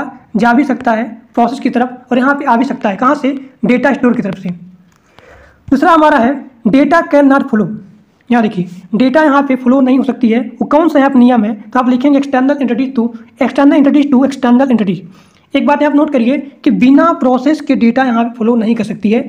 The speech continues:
चाहे कुछ भी हो जाए। तो यही हमारा लिखा गया है कि external entities to store, store to external entities, store to store, यानी यहाँ से data follow या फिर movement नहीं कर सकती है। क्यों? क्योंकि इसके बीच में प्रोसेस नहीं है। बिना process के data एक जगह से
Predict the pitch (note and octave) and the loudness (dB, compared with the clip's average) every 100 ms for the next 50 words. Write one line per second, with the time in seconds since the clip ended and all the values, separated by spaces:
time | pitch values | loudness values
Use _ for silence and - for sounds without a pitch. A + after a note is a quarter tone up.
0 | - A#3 A3+ G3 G3 F#3 E3 E3 - - | -6 -4 -2 -2 -4 -4 -4 -8 -12 -20
1 | _ _ D#4 C4+ D4+ C#4 B3+ B3 A#3 A3 | _ _ 2 4 4 2 2 0 0 0
2 | C#4 C#4 - B3+ C#4+ B3+ A#3 C4 - - | -2 -4 -2 -2 0 0 2 2 0 -4
3 | - B3+ B3 B3+ B3+ C4 - - - C4 | -2 0 0 0 0 -4 -14 -16 -4 0
4 | C#4 C4+ - B3+ B3+ A#3+ B3 C4 - - | 0 0 -2 0 0 0 0 -2 -4 -12
5 | - - C4+ C#4 C4 - A#3+ - - - | -6 0 0 0 -2 -2 -2 -4 -12 -6
6 | C4 C#4 D4 B3 D4 B3+ A#3+ B3 A#3 B3+ | 0 2 2 2 0 0 0 0 -2 -6
7 | - - B3 A#3 A#3 B3 A#3+ B3 C4 B3+ | -12 -2 0 0 -2 0 0 0 0 -2
8 | C4 A#3 - A3 A3 D#4 - - - B3 | -2 -4 -4 -2 0 -2 -4 -8 -4 -2
9 | D4 D#4 G#3 C#4+ C4 B3 D#4+ - - _ | 0 0 2 2 2 0 -2 -10 -20 _
10 | C4 C#4 D4 G#3 F3 E3+ E3 - - _ | -2 0 0 -2 -4 -6 -12 -20 -20 _
11 | _ - G3 A#3+ D#4 D4+ A#3+ B3+ D4+ A#3 | _ 0 2 4 2 0 -2 -2 -6 -6
12 | A3+ - - - F3 A#3+ A#3+ C4+ B3 C#4 | -8 -10 -14 -6 -2 0 0 -2 -2 -2
13 | D#4+ - - _ G#3+ A#3 D#4 - A3+ | -2 -4 -16 _ -4 -2 -2 -2 -6